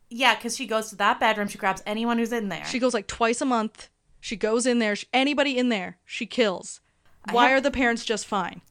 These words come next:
Speaker 1: I have no answers to that. I'm gonna have to ask some internet detectives. I mean, we could try to
Speaker 2: Yeah.
Speaker 1: figure, I mean, maybe it's 'cause there's two of them. She can't grab both.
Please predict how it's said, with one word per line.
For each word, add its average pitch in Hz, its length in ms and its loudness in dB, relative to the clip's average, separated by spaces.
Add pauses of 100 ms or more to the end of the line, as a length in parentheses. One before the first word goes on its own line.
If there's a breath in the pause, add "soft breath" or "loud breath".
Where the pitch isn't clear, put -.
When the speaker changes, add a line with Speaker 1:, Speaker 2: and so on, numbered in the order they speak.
Speaker 1:
I 240 100 0
have 269 120 2
no 214 160 2
answers 180 360 -8
to - 60 -10
that. 170 220 -4
I'm 185 80 -6
gonna 202 160 -2
have 180 140 -4
to - 100 -8
ask 156 180 -6
some 156 100 -10
internet 156 320 -12
detectives. 151 560 -16
I 175 40 -12
mean, 185 160 -6
we 190 60 -6
could 202 140 -4
try 190 180 -4
to 170 120 -6 (180 soft breath)
Speaker 2:
Yeah. 226 280 0 (200)
Speaker 1:
figure, 208 320 -2
I 196 80 0
mean, 208 460 -4 (1000 loud breath)
maybe 269 260 0
it's 349 120 -4
'cause 302 140 -4
there's 285 220 -2
two 240 380 -6
of 294 140 -6
them. 339 340 2 (840)
She 254 140 -8
can't 262 240 -6
grab 240 400 0
both. 269 640 -4